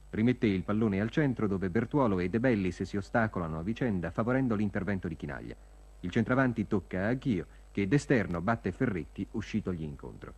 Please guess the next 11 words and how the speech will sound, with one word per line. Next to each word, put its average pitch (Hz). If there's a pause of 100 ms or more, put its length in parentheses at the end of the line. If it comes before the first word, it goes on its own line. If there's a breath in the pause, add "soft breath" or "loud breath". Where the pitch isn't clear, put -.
(2500)
Il 127
Palermo 151
non 135
si 139
rassegna 131
alla 104
sconfitta 113
e 110
torna 104
ad 92
attaccare. 90